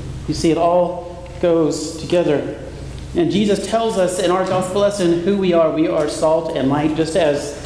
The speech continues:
the, uh, children's message was talking about being light.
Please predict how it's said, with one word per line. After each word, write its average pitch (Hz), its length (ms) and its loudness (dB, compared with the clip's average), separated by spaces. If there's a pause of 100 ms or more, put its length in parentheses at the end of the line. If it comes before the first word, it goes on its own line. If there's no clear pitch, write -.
(280)
the, 151 220 4
uh, 135 600 -2
children's 156 420 0
message 151 380 2
was 147 220 0
talking 147 320 2
about 135 280 2
being 131 280 0
light. 131 340 0